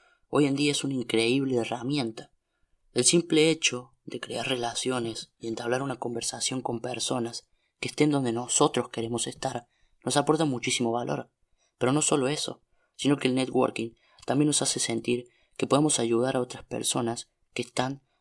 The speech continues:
donde nosotros ya estuvimos, nos hace sentir útiles para la comunidad. El networking cuenta con tres principales ventajas. La primera es captar clientes potenciales para tu negocio.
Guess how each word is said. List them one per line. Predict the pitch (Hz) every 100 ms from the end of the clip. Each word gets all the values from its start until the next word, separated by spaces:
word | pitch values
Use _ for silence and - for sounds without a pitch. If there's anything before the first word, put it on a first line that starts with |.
| -
donde | 117 123
nosotros | 123 120 139 131
ya | 131
estuvimos, | 131 117 120 143 123 113 _ _ _ _
nos | 113
hace | 151 151 135
sentir | - 113 110 120 - _
útiles | - 139 120 117 127 - _
para | 131
la | 123
comunidad. | 120 135 120 135 139 - - _ _ _ _ _ _ _
El | - 131
networking | 151 151 143 - 127 127 _ _ _ _
cuenta | - 151 143
con | 135 123
tres | - 151
principales | - 120 113 110 123 117
ventajas. | 117 110 - - - - _ _ _ _ _ _
La | - 120
primera | 120 120 143 143 _ _
es | -
captar | - 120 131 -
clientes | 135 143 -
potenciales | 123 - 117 110 156 151
para | - 117
tu | 113
negocio. | 113 117 113 -